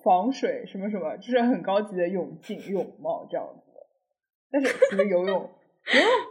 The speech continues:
Speaker 1: 整个算下来也没有花很多钱。
Speaker 2: 嗯，就是在还允许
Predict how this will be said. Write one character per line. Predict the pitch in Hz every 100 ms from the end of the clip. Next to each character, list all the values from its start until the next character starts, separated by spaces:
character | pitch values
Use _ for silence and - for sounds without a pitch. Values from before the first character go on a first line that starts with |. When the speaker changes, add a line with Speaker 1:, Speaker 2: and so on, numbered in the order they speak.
| -
Speaker 1:
整 | 285 185
个 | 180
算 | - 349
下 | 226
来 | 170
也 | 165 147
没 | 110 160
有 | 175
花 | - 151
很 | 156
多 | - -
钱。 | _ - - _ _ _
Speaker 2:
嗯， | - 233 220 214 208 208 190 175 - _ _ _ _
就 | -
是 | 403 330
在 | 277 349 294 143 - - _ _ _
还 | - - 254
允 | 262 233
许 | 294 - - 196 123 - -